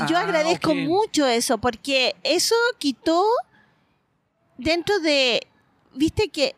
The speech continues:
Speaker 1: cuando es colegio de mujeres, tienes que elegir, el presidente de curso va a ser una mujer.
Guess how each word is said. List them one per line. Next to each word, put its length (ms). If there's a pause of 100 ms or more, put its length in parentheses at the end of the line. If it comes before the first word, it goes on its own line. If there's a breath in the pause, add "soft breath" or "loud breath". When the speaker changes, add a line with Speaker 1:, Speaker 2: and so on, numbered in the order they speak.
Speaker 1:
cuando 220
es 80
colegio 380
de 80
mujeres, 680 (300 soft breath)
tienes 260
que 100
elegir, 520 (540)
el 100
presidente 520
de 40
curso 260
va 60
a 40
ser 140
una 120
mujer. 480